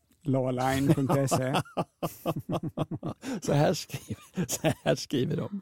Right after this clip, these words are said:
Speaker 2: "Det är inte nödvändigt att någon faktiskt ser personen.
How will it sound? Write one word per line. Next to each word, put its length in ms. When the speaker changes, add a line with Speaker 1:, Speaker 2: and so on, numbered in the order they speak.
Speaker 2:
"Det 120
är 160
inte 400
nödvändigt 920
att 160
någon 240
faktiskt 420
ser 300
personen. 680